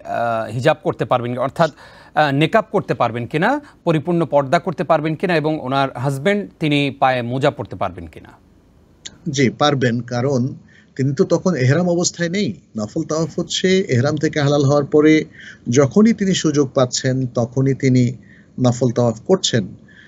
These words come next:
Speaker 2: এবং তার জন্য তার কোনো এহরাম অবস্থা লাগে না অথবা পুরুষদের জন্য এহরামের কাপড়ও লাগে না। আ, আ, সুতরাং এমনকি কেউ যদি হালাল হয়ে যাওয়ার পরেও এহরামের কাপড় পরেও তিনি যদি,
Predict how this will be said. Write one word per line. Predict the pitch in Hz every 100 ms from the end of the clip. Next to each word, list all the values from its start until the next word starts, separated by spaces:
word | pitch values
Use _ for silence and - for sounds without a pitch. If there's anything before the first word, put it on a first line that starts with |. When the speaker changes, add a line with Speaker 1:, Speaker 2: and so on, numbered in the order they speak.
| - -
Speaker 2:
এবং | 123 127 123 117 123 123
তার | 123
জন্য | 113 127 123
তার | 123 120 113
কোনো | - 117 117 113 -
এহরাম | 131 127 123
অবস্থা | 113 113 - 120
লাগে | 117 113 117
না | 113 117 120 -
অথবা | 107 123 117
পুরুষদের | 113 120 113 123 110
জন্য | 127 120
এহরামের | 117 113 117 113
কাপড়ও | - 107 117 127
লাগে | 123 110 117
না। | 113
আ, | - _ _ - - - - 110 107 - 110
আ, | 104
সুতরাং | - 139 160 214 226 - - - _ - -
এমনকি | 175 202 220
কেউ | 202 190
যদি | 185 190
হালাল | 147 139 170
হয়ে | 156 170
যাওয়ার | 156 156
পরেও | 139 143 160 202 220 220
এহরামের | 139 131 190 196
কাপড় | 190 180 170
পরেও | 170 180 208
তিনি | 202 170 156
যদি, | 160 143 139